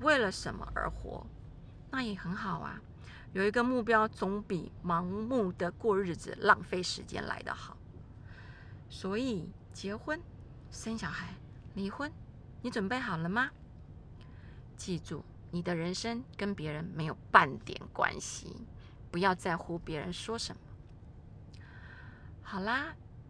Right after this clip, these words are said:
今天我们就先聊到这里，希望你会喜欢我今天的内容。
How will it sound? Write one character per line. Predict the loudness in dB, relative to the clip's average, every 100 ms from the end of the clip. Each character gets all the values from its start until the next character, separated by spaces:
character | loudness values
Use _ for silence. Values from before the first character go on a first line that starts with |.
| -14 -8
今 | -4 -2
天 | 0 2
我 | 2
们 | 2
就 | 0
先 | 0 0 2
聊 | 2
到 | 2
这 | 0 2 2
里， | 0 -8 -14 -14 -14
希 | -8 0
望 | 4 6 4
你 | 2
会 | -2
喜 | -2
欢 | -2 0
我 |
今 | -2 -2
天 | -2 -2
的 | 0
内 | 0 0
容。 | 0